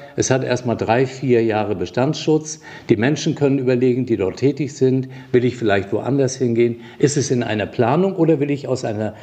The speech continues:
Pressemitteilung erfahren, dass das Krankenhaus jetzt geschlossen wird? Ein großes, äh, Debakel, äh, Transparente vor der Tür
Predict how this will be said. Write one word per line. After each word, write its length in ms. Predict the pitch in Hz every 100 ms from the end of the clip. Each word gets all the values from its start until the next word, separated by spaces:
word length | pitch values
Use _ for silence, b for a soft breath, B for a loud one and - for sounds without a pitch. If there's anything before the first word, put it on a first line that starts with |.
| B
Pressemitteilung 1000 | - 160 180 160 135 135 131 123 123 120
erfahren, 600 | - 107 - 104 107 113 B B B
dass 140 | 104
das 160 | 95 87
Krankenhaus 520 | 123 120 101 104 92
jetzt 220 | 98 90
geschlossen 540 | - - 151 156 151 123
wird? 300 | 120 120 - B B B
Ein 120 | 113
großes, 680 | 110 117 160 147 135 120 -
äh, 580 | 117 110 110 107 110 107
Debakel, 760 | 117 107 110 135 - 139 127 127 B B -
äh, 580 | 120 117 104 107 110
Transparente 840 | 104 - 143 151 135 107 123 151 127
vor 180 | -
der 160 | 117 107
Tür 460 | - 131 147 147